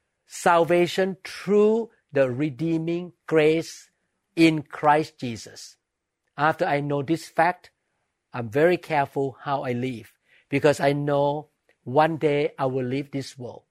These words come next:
What I'm doing right now will determine my destiny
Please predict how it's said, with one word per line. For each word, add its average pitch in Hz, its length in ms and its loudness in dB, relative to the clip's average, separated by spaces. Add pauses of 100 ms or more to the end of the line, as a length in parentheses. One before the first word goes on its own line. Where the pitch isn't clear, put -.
(300)
What 170 240 2
I'm 160 180 0
doing 170 360 2
right 151 400 0
now 156 420 -4 (220)
will 139 120 -4
determine 165 720 -2
my 156 160 -2
destiny 202 640 0